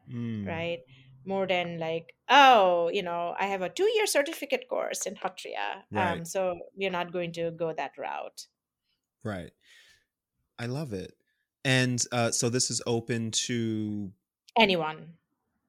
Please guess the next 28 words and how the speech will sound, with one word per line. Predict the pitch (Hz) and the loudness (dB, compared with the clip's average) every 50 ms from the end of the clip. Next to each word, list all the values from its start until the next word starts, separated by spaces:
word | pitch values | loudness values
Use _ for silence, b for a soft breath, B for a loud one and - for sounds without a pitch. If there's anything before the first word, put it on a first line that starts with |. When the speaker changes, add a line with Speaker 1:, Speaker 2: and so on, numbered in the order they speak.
| _ | _
Speaker 1:
no | - 120 113 113 113 113 | -6 -2 0 2 4 4
age | 113 113 110 110 110 110 107 | 4 4 4 2 2 0 -2
limits | 107 110 110 110 110 107 104 - 110 | -4 -2 -2 0 -2 -2 -2 -4 -4
or | 107 | -4
anything? | 107 107 104 - - 104 104 104 101 101 104 107 104 - | -4 -4 -6 -6 -6 -6 -4 -6 -6 -8 -10 -10 -10 -6
Speaker 2:
No | 196 208 214 208 208 | -4 -2 0 2 2
age | 190 180 170 165 - | 2 2 0 -2 -6
limits | 170 160 160 160 139 110 - - - - - | -8 -8 -8 -8 -10 -10 -10 -8 -8 -8 -8
to | - 90 | -8 -8
Speaker 1:
Fabulous. | 90 90 87 82 98 87 | -10 -10 -8 -8 -8 -8
Speaker 2:
anyone. | 90 90 85 82 82 80 - - - - - - 82 | -8 -10 -12 -12 -12 -14 -14 -14 -16 -16 -18 -10 -6
Speaker 1:
And | 120 117 113 110 113 110 110 107 104 | -4 -2 -2 0 -2 -2 -4 -4 -6
Speaker 2:
No | - - | -10 -10
age | - - | -4 0
Speaker 1:
if | 120 113 110 - - - - | 0 0 0 -2 -8 -12 -8
someone | - - 127 117 117 117 117 117 | -6 -4 -2 -2 0 0 0 0
were | 113 107 110 - - | 0 0 0 0 -2
interested | 131 139 156 160 - - 139 117 110 107 104 - - - - 107 101 | -2 -2 -2 -4 -4 -2 0 2 2 2 0 -2 -4 -4 -4 -6 -4
in | 92 95 107 98 | -4 -6 -6 -6
becoming | 98 98 - 113 101 101 98 | -8 -8 -8 -8 -8 -8 -10
a | 95 | -10
part | - - 127 127 120 | -8 -6 -4 -4 -4
of | 117 104 98 | -4 -6 -6
this, | 104 101 95 - - | -6 -6 -6 -6 -4
where | 107 104 104 | -4 -2 -2
would | 101 101 95 | -2 -2 -2
they | 107 101 | -2 -2
go? | 98 92 101 92 85 73 - - - | -2 -2 -4 -6 -8 -10 -14 -20 -20